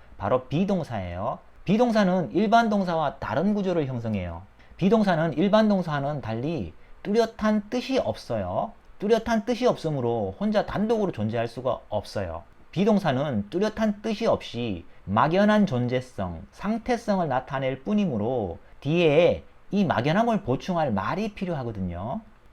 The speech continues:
"This box is, white tigers are." 이렇게 비동사 홀로 문장을 구성할 수가 없어요. 완전한 구조로 인정하지 않아요. "This box is empty." 박스가 비어있다.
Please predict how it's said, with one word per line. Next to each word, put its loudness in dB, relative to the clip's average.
"This -2
box 0
is, -2
white 4
tigers 0
are." 2
이렇게 0
비동사 2
홀로 2
문장을 2
구성할 -4
수가 -2
없어요. -6
완전한 2
구조로 2
인정하지 -2
않아요. -4
"This -2
box 4
is -4
empty." -6
박스가 2
비어있다. -2